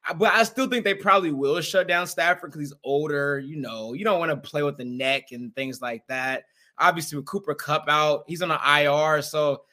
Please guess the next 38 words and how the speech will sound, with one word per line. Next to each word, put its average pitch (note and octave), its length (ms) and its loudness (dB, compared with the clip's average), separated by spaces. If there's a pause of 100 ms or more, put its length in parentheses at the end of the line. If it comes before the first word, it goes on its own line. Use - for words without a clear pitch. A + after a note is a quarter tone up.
(240)
this - 240 -8
is C4+ 100 -8
a C4 80 8
lost F3 460 4
season D#3+ 340 -4
regardless. D3+ 720 -2
So E3+ 140 -6
no A3+ 180 4
need G3+ 320 -2
to E3+ 80 -6
bring D#3+ 240 -6
those D3 180 -4
guys B2 280 -8
back C#3 360 -4
if - 120 -16
you're C#3 100 -8
the C3+ 80 -6
Rams, C3 400 -6
big D#3 300 -8
picture D3+ 340 -8
wise, C3+ 560 -2 (420)
just - 260 -2
sucks F3 260 -2
you D3+ 60 -6
don't D3+ 80 0
have C#3+ 80 -2
a C3 60 -8
first D3 280 -4
round A#2 280 -8
pick. E3 420 -2
But, D3+ 380 0 (320)
you F#3 80 -6
know, F#3 340 10
to C4 100 4
this F#3 260 4
game, D#3 720 0
I D#3 100 2
mean, C#3 500 -2